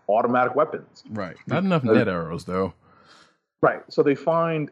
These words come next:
Speaker 1: they find lots of ways to help disarm and take down,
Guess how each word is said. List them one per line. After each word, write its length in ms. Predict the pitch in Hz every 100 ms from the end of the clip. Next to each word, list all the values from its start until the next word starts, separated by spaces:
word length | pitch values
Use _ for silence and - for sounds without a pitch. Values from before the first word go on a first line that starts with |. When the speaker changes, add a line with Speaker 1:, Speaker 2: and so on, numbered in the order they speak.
| 123
Speaker 1:
they 120 | 123
find 640 | 123 151 151 147 127 104 110
lots 340 | 120 131 131 -
of 320 | 110 101 -
ways 460 | 117 117 110 104 -
to 320 | - 104 98 95
help 420 | 110 98 104 -
disarm 680 | 131 131 120 110 107 104 98
and 260 | 113 101
take 280 | - 120 120
down, 480 | 113 113 107 98 90